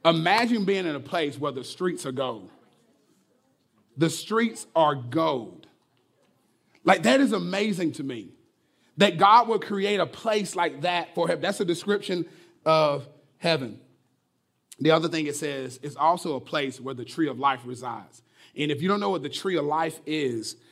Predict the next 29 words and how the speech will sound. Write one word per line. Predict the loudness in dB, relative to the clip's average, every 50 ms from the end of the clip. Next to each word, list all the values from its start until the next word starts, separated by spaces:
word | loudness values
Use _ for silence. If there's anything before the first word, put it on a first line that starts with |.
| _ _ _
the | -10 -8
tree | -4 0 2 4
of | 4 4
life | 4 4 4 4 2 0 -4 -8 -14 -14 _
is | -8 -4 -2
that | -2 -2 -4
same | -4 -4 -4 -2 -2 -2 -2 -4 -6
tree | -8 -10 -8 -4 0 0 0 0 -2 -4 -8 -12 -18 -20 _ _ _ _ _ _ _ _ _ 0
that | 0 0 0
was | 0 -4 -4 -6 -4 -2
in | 0 0 0 0 -2 -2
the | -2
garden, | 0 2 4 4 4 4 2 -2 -4 -6 -8 -10 -10 -8 -6
in | -4 -4 -4
the | -2
garden | 0 2 2 2 2 0 -2 -8 -14 -12
when | -10 -8 -6
Adam | -4 -2 -2 0 0 0
and | 0 0
Eve | 0 -2 -2 -4 -6
decided | -10 -6 0 2 4 4 4 2 -2 -10
to | -10 -6
do | -4 -2 -2
something | -2 -4 -8 -8 -6 -6
they | -6 -4
had | -4 -4 -4 -4
no | -6
business | -8 -8 -8 -8 -8 -10
doing. | -10 -10 -10 -10 -12 -14 -16